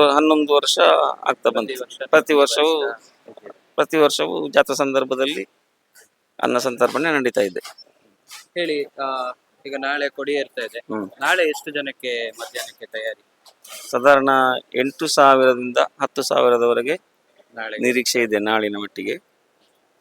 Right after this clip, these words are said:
Speaker 1: ಹಾಗೆ ಅದಕ್ಕೆ ಬೇಕಾದ ತಯಾರಿಯಲ್ಲಿ ನಾವಿದ್ದೇವೆ.
Speaker 2: ಅದೇ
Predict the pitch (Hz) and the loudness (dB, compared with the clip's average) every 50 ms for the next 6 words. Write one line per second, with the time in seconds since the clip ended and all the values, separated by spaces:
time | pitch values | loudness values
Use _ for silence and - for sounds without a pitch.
0 | _ _ _ - - _ - _ _ - 147 147 135 135 139 131 147 - 160 147 | _ _ _ -20 -20 _ -20 _ _ -4 -4 -2 2 2 2 2 2 0 0 2
1 | 147 143 - - 139 139 139 165 170 165 156 151 147 151 - - - 139 135 131 | 2 2 4 4 2 4 4 2 2 2 2 0 -2 -4 -8 -4 2 4 4 4
2 | 131 127 135 147 160 151 139 127 127 120 110 104 98 92 92 - _ _ _ _ | 4 2 2 0 0 -2 -2 -2 -4 -6 -6 -8 -12 -12 -12 -16 _ _ _ _
3 | _ _ - - 135 147 | _ _ -16 -12 -8 -8